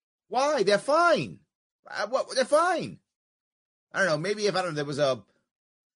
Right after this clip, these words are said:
the Chinese were invading Mexico and they would come across our border next, maybe we give Mexico a billion dollars to hold the Chinese off. Okay, if that's ha-,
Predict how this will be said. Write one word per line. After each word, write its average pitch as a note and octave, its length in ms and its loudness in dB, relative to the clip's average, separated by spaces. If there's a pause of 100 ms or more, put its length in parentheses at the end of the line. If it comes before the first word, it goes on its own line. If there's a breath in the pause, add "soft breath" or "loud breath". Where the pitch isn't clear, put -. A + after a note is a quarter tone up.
(600)
the A#2+ 60 -20
Chinese E3+ 500 -4
were D#3 180 -6
invading D3+ 540 -4
Mexico D3+ 640 -2
and C3+ 80 -4
they C3+ 60 -6
would C3+ 180 -6
come D3+ 140 -6
across C#3+ 300 -4
our C#3+ 80 0
border C#3 220 0
next, D#3 340 -4
maybe C#3+ 260 -2
we C3+ 120 -6
give C3 200 -4
Mexico C3 340 -4
a B2 40 0
billion B2+ 240 -2
dollars B2 300 0
to B2+ 60 -4
hold A#2 140 -4
the A#2+ 60 -10
Chinese G2+ 340 -8
off. - 260 -12 (380)
Okay, F#3+ 400 4
if F#3 100 0
that's F#3+ 260 0
ha-, D3+ 100 -8